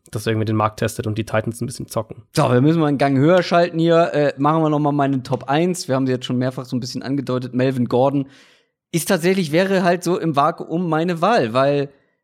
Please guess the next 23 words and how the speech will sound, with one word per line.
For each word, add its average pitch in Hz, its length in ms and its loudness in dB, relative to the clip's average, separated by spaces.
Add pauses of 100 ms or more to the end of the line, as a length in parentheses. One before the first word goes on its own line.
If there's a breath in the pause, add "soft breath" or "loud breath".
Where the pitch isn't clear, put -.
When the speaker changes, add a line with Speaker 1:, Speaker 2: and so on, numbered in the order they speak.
(120)
Speaker 2:
ja, 123 300 -2
der 135 140 0
hat 147 100 -4
sich 147 140 -4
jetzt 139 140 -2
Speaker 1:
Mhm. 143 80 2
Speaker 2:
verzockt 151 340 -2
mit 147 100 0
seinem, 131 160 2
Speaker 1:
Find 135 140 2
ich - 40 -10
gut. 233 120 0
Speaker 2:
seinem 123 180 2
Streik 139 560 0 (140)
bei 127 80 0
den 120 140 -2
Chargers, 139 840 0
die 131 120 -2
nicht 131 240 0
drauf 123 140 -2
eingegangen 139 440 0
<laughs> - 0 -
sind. 151 480 0